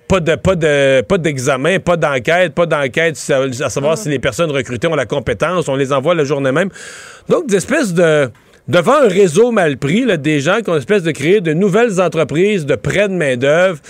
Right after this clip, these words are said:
Speaker 1: euh, très, très dernière minute, très, très, très payantes, là, très, très, très lucratives, profitant du système.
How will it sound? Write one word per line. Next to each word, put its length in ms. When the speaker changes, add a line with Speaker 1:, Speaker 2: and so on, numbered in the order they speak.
Speaker 1:
euh, 220
très, 420
très 260
dernière 400
minute, 420
très, 540
très, 260
très 260
payantes, 600
là, 80
très, 320
très, 180
très 160
lucratives, 600
profitant 480
du 100
système. 560